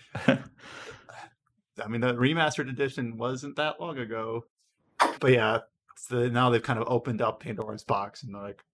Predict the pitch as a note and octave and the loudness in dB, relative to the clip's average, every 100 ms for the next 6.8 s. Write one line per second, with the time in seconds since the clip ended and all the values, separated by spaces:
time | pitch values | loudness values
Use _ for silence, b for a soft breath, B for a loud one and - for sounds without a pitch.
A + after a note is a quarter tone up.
0 | _ A#2+ A2 A2+ A#2 A2+ - A2 G#2+ G#2+ | _ -4 0 0 0 -4 -4 -4 -2 -4
1 | G#2+ G#2+ G#2 G#2+ G#2 A2 G#2+ - G#2 - | -4 -6 -8 -10 -4 -2 -4 -8 -12 -8
2 | G2+ G2 - G#2+ G2+ G2 G#2 G2 G2+ - | -8 -8 -10 -8 -10 -8 -8 -8 -10 -10
3 | G2 F2+ _ _ _ _ _ - - - | -12 -12 _ _ _ _ _ -14 -14 -12
4 | - A#2 G#2 G#2 G2+ G#2+ G#2+ G#2 G2+ G2+ | -6 -4 -4 -4 -2 -2 -2 -4 -4 -4
5 | G#2 - G#2+ G2+ G#2 - A#2 A2+ C3 - | -6 -4 -2 -2 -4 -2 0 0 -4 -6
6 | B2 A2 G#2+ - G#2 G#2 G#2 | -6 -4 -8 -4 -4 -4 -8